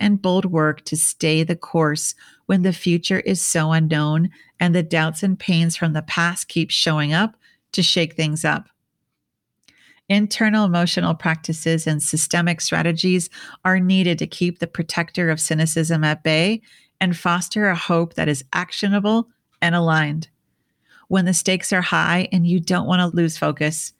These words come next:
when you want to navigate inevitable conflict between your ears and with those you lead, when time is of the essence and you want to make hard decisions with confidence and clarity, then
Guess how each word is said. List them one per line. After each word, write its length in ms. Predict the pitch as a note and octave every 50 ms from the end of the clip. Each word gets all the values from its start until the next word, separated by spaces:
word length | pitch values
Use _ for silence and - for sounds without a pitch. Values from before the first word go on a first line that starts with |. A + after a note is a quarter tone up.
| _ _ _ -
when 140 | - G#3 G3+
you 140 | G#3+ G#3+ F#3+
want 180 | G#3 A3 A3+
to 60 | A#3+
navigate 580 | G#3+ G3 F#3+ F#3+ G3 F#3 G3+ F3+ F3+ F3 F3 F3 -
inevitable 680 | - E3+ E3+ E3+ E3 E3+ E3+ E3 F3+ F#3 E3 E3+ E3
conflict 640 | D#3+ - - D#3+ D#3+ D#3+ D#3+ - D3+ D3 C#3 - -
between 400 | E3 D#3+ - - - E3+ E3 D#3+
your 160 | D#3 D3+ -
ears 400 | - F#3 F3 F3 E3+ F3+ F#3 - - -
and 240 | F3 F3 F3+ F3+ F3+
with 160 | F#3 F3+ F3+
those 260 | - F3+ F3+ F3+ F3
you 140 | G3 G3 F#3
lead, 380 | E3 E3 D#3+ D3+ D3+ D3+ D#3+ - _ _ _ _ _ _ _ _ _ _ _ _
when 220 | - F#3+ G#3+ G3+ G3
time 420 | - - - - F#3+ G3 G#3 G3+
is 120 | G#3+ G3+ -
of 160 | G3 F#3 F3+
the 160 | F#3+ - - -
essence 580 | E3 D#3 - - - D3 C#3+ D#3+ - - - _ _ - - _ -
and 120 | F#3 F#3 F3+
you 120 | F#3 F#3
want 180 | E3+ F3 F3+ F#3
to 40 | F#3+
make 220 | F3 E3+ E3+ D#3+
hard 280 | - - - E3 F3 E3+
decisions 640 | - F3+ - - E3+ E3 D#3 - D#3+ D3+ D3 -
with 160 | - D#3+ D#3 -
confidence 680 | - - D#3+ D#3 D#3+ D#3 - F3 F3+ F3 E3+ - -
and 160 | G3+ G3 G3
clarity, 540 | - - D#3+ D3+ D3+ D3 C#3+ D3+ D3 D3 - _ - - - _ _ _
then 200 | - F3 E3+ D#3+